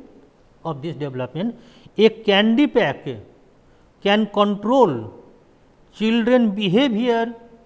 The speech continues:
of unlimited affinity to it. is a candy eating, and the candy can be used for behavioral stress relief. These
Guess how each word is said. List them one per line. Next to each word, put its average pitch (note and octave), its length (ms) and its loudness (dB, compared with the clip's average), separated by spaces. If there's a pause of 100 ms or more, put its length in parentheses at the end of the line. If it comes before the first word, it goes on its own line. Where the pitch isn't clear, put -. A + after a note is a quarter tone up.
(420)
of G3+ 280 2 (220)
unlimited A#3 880 2
affinity A#3 580 -4
to G#3 220 -10
it. A#2+ 380 -10 (280)
is E3+ 100 -12
a F3 60 -8
candy D#3 360 -10
eating, A2 340 -14 (1000)
and F3+ 500 -2 (1200)
the D3 80 -8 (160)
candy A3+ 500 2
can G#3+ 380 -2
be A#3+ 180 -2
used G3 600 -4 (120)
for A3 320 0 (500)
behavioral A#3+ 840 0 (300)
stress - 640 -8
relief. D3+ 480 -8 (2250)
These E3 200 -8